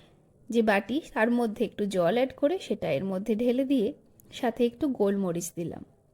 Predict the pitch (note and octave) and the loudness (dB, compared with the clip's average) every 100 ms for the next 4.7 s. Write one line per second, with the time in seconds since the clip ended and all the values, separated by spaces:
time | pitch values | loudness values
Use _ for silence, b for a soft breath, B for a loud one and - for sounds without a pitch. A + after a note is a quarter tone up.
0 | _ _ _ _ _ _ _ _ - _ | _ _ _ _ _ _ _ _ -20 _
1 | _ _ - B3+ C4+ C4 A3 G#3 A3 A3 | _ _ 2 4 6 6 4 0 -2 2
2 | D4 C#4+ C4+ D#4+ - b b _ B3+ C#4 | 2 4 2 0 -6 b b _ 2 4
3 | D#4 - A#3 G#3 F#3 F#3+ G3+ - A4 E4+ | 2 0 -2 -2 -4 -4 -4 -2 2 4
4 | G3 F3+ G#3+ - - - | 4 4 0 -6 -8 -14